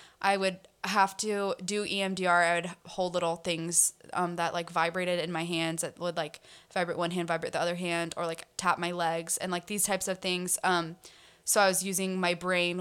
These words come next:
while I was imagining scenarios that made me anxious or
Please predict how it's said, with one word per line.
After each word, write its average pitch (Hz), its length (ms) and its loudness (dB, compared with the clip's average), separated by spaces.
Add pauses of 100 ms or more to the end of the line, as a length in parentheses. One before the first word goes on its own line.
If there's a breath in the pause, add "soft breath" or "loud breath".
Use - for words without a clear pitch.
(140)
while 190 500 8
I 180 160 4
was 175 580 2
imagining 175 600 4
scenarios 165 720 0
that 165 160 -4
made 165 160 -8
me 165 160 -8
anxious 202 680 4 (120)
or 170 400 2